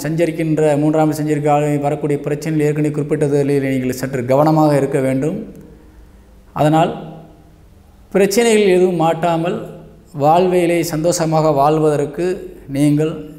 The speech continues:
நவகிரகங்களிலே சனி பகவானுக்கு வழிபாடு செய்து வெற்றியடைய கேட்டுக்கொள்கிறேன். துலாம் ராசியினருக்கு இந்த ஆகஸ்ட் மாதம் முப்பது நாட்களிலே சந்திராஷ்டமம் எப்பொழுது வருகின்றது என்று பார்ப்போம்.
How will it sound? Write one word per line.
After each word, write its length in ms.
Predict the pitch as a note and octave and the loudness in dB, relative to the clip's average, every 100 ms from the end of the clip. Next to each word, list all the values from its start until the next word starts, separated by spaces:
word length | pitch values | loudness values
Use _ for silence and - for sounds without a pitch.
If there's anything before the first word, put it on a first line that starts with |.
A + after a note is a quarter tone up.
| - - - - - - - | -20 -20 -20 -20 -20 -20 -4
நவகிரகங்களிலே 960 | B2+ E3 F#3 F3 F3 F3+ F3 E3+ E3+ | 2 4 4 2 0 0 -2 -2 -2
சனி 320 | E3 E3 D#3 F3+ | -4 -4 -6 -4
பகவானுக்கு 720 | F3+ E3 D#3+ E3 D#3+ D#3+ D#3 | -2 -2 0 -2 -2 -2 -2
வழிபாடு 500 | C3+ D#3 D#3+ D#3 - | -2 0 2 2 0
செய்து 540 | C#3+ C3 B2+ F3 - - - - - - - - - - - - | -2 -4 -4 -8 -12 -18 -20 -20 -20 -20 -20 -20 -20 -20 -16 -4
வெற்றியடைய 560 | D#3 D3+ G3 D#3+ D#3 D#3+ F3 D#3+ - - - - - - - - - | -4 0 0 2 2 0 -4 -10 -16 -20 -20 -20 -20 -20 -20 -20 -6
கேட்டுக்கொள்கிறேன். 640 | D#3 D3 C#3+ G#2+ E2 - - - - - - - - | -2 -2 -4 -8 -12 -16 -20 -20 -20 -20 -20 -20 -2
துலாம் 320 | F3+ A3+ G#3+ | 2 4 4
ராசியினருக்கு 960 | F#3 F3+ F#3 E3+ D#3+ F3+ C3+ A2+ - - - - - - - - | 4 2 2 0 0 -2 -2 -4 -8 -16 -20 -20 -20 -20 -16 -6
இந்த 160 | C3+ | 0
ஆகஸ்ட் 320 | C#3 D#3+ D#3+ | 0 2 0
மாதம் 640 | D#3+ D#3 D3+ C3+ - - - - | 0 2 2 0 -6 -14 -20 -16
முப்பது 300 | C3+ E3 D#3 | -8 -2 0
நாட்களிலே 720 | D3 D3 D3+ C#3 C3+ E3+ - - - - - - - - - - - - | 2 0 0 0 -2 -4 -8 -16 -20 -20 -20 -20 -20 -20 -20 -20 -20 -6
சந்திராஷ்டமம் 720 | D#3 G3 F#3+ E3 F3 D#3 C#3 | -2 2 2 2 2 0 0
எப்பொழுது 340 | C#3 C#3+ D#3+ D3+ | -4 -2 2 2
வருகின்றது 380 | C#3+ C#3 C#3+ C3+ | 2 0 0 -2
என்று 120 | B2 | -2
பார்ப்போம். 460 | A#2 A2+ - - | -4 -8 -10 -16